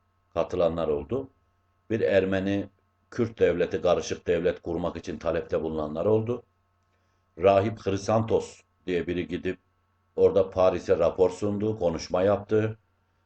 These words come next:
Trabzon'da Rum devleti kurdurmak sizin bize karşı bir göreviniz, Bizans'a bir sorumluluğunuzdur dedi. Gidip orada konuşma bile yaptı yani. Evet,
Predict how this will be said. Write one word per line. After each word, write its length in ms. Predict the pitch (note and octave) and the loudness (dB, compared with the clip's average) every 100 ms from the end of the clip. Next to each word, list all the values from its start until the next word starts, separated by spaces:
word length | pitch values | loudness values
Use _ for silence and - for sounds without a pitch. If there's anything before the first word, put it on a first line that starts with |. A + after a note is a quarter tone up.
| _ | _
Trabzon'da 600 | G2 G2+ F#2+ F#2+ F#2+ G2+ | 4 4 4 -2 2 2
Rum 240 | F2+ G#2+ F#2 | 2 0 2
devleti 420 | F2+ F2 F#2+ D#2+ | 2 2 -2 -4
kurdurmak 500 | F2+ E2+ F2 F#2 F#2+ | -4 -4 -4 -4 -6
sizin 440 | - E2 F#2+ G2 | -8 -8 -6 -6
bize 260 | F2 F#2 F2 | -4 0 2
karşı 360 | E2+ E2 - F#2+ | 2 0 -4 -10
bir 80 | |
göreviniz, 720 | D#2+ F2 D#2+ D#2 F2+ G2 G2 F#2 | -6 -2 0 -2 -4 -8 -10 -8
Bizans'a 500 | F2 F2+ E2 F2+ E2 | 0 0 0 -4 -6
bir 60 | |
sorumluluğunuzdur 960 | D#2 F2 E2+ E2+ E2+ F2+ G2+ G2 A2 G#2+ | -6 -4 -4 -4 -4 -4 -6 -6 -6 -2
dedi. 340 | A2+ A2 A#2 - _ _ _ _ _ _ - | -2 -2 -6 -8 _ _ _ _ _ _ -8
Gidip 240 | A2+ A2 | -6 -4
orada 300 | G2 F#2+ C3+ | -2 0 0
konuşma 460 | G#2 G2 G2 B2 B2 | -2 -4 -4 -6 -4
bile 120 | G2 | 2
yaptı 300 | A#2 - - | 2 2 -2
yani. 220 | E2 C2+ - _ _ _ _ _ D2+ | -4 -4 -8 _ _ _ _ _ -12
Evet, 220 | D2 | -10